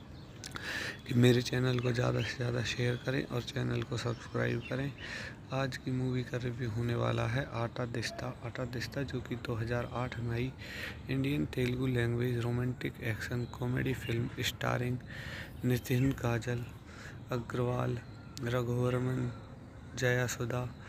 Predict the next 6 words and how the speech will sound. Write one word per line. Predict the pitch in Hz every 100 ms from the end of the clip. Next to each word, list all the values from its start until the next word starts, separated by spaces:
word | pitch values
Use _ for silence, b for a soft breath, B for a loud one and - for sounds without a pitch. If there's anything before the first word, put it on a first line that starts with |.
| B B - 127
Naga | 127 123 127
Babu | 123 123 131 -
and | 123 123 -
Others, | 123 120 113 - -
directed | 127 131 127 - 135
by | 127 120